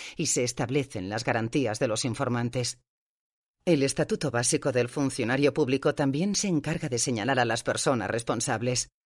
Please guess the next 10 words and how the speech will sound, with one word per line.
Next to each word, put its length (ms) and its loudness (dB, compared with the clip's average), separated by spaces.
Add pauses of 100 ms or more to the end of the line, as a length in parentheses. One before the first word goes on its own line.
(340)
En 160 4
concreto, 460 0
en 140 2
su 180 0
artículo 460 0
ochenta 360 2
y 60 0
cuatro, 460 -2 (120)
indica 540 2
que 300 -2